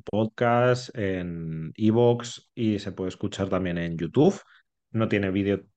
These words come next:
todavía, quizá en el futuro. Y nos pueden encontrar en redes sociales. Tenemos Instagram como Mamones y Mazmorras, TikTok como Mamones y Mazmorras, lo mismo en Twitter. Y aparte de eso, eh, si les gusta lo que hacemos, alguien lo escucha, le gusta y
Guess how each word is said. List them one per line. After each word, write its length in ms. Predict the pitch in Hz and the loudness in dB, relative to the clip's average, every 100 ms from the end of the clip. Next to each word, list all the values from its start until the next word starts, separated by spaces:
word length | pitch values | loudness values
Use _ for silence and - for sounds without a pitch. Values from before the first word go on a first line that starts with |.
| _ | _
todavía, 560 | 104 92 85 104 175 127 | -2 0 2 2 2 -2
quizá 240 | 80 82 | -14 -12
en 80 | 80 | -12
el 80 | 71 | -10
futuro. 400 | 82 87 127 127 - - - _ _ _ _ _ _ _ - | -6 -2 -2 -4 -14 -18 -20 _ _ _ _ _ _ _ 4
Y 480 | 135 131 123 120 117 | 8 10 10 8 6
nos 160 | 113 | 4
pueden 260 | 113 113 117 | 2 2 2
encontrar 320 | 117 113 120 | 2 4 4
en 80 | 127 | 6
redes 200 | 127 120 | 4 4
sociales. 560 | 123 - 120 131 143 - | 0 0 2 4 2 0
Tenemos 400 | 110 104 101 113 | -4 -4 -6 -8
Instagram 420 | 107 113 110 107 | -2 0 2 2
como 240 | 104 104 | 0 0
Mamones 380 | 101 98 101 98 | -4 -4 -6 -4
y 20 | |
Mazmorras, 640 | 107 90 104 123 143 143 | -4 -2 -2 2 2 0
TikTok 360 | - 107 - 95 | -4 -6 -4 -4
como 260 | 98 95 92 | -4 -4 -4
Mamones 340 | 90 92 87 | -4 -4 -4
y 60 | 98 | -4
Mazmorras, 480 | 92 90 107 127 117 | -4 -2 0 2 2
lo 120 | 92 | 0
mismo 260 | 92 - | -2 -4
en 100 | 95 | -6
Twitter. 480 | - 110 113 147 180 - _ _ _ _ _ _ _ _ - | 0 0 4 4 4 -2 _ _ _ _ _ _ _ _ -10
Y 240 | 151 120 | 0 4
aparte 360 | 107 107 92 98 | 4 2 0 0
de 120 | 101 | 0
eso, 500 | 98 123 135 131 95 | 2 4 4 4 0
eh, 320 | 98 90 85 | -4 -4 -6
si 440 | 85 90 85 82 78 | -6 -6 -4 -4 -2
les 180 | 82 | -4
gusta 340 | 80 90 - 92 | -4 -6 -2 0
lo 140 | 92 | 0
que 80 | 90 | 0
hacemos, 500 | 87 - 90 85 - | -2 -2 -4 -4 -6
alguien 220 | 90 90 | -4 -4
lo 100 | 90 | -4
escucha, 380 | 90 - - 87 | -4 -8 -6 -4
le 80 | 85 | -2
gusta 500 | 90 95 - 95 90 | -2 -2 -2 -2 0
y 360 | 90 87 90 | -2 -2 -4